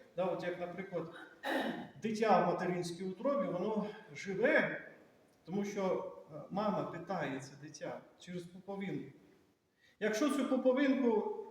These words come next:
там обрізати, чи ця пуповинка якось повредиться, дитя почне вмирати. Тому що в утробі материнській дитя без мами не може. Дитя живе мамою. Там ще, наприклад, наші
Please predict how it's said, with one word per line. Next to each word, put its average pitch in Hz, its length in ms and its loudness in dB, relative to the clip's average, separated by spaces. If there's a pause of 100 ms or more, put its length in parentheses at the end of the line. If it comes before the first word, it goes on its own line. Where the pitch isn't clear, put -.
(160)
там 214 240 -2
обрізати, 196 460 -2
чи 185 420 -4
ця 196 120 -8
пуповинка 202 540 -4
якось - 220 -10
повредиться, 196 680 -8 (300)
дитя 185 260 2
почне 247 340 0
вмирати. 240 420 2 (1000)
Тому 214 200 2
що 214 160 2 (280)
в 208 40 -6
утробі 240 400 2
материнській 226 840 0 (320)
дитя 247 840 4
без 190 200 0
мами 226 460 2 (440)
не 185 100 -2
може. 208 600 2 (380)
Дитя 175 280 0
живе 220 340 6
мамою. 160 640 2 (1040)
Там 214 140 -2
ще, 247 120 2
наприклад, 240 440 4
наші 226 300 4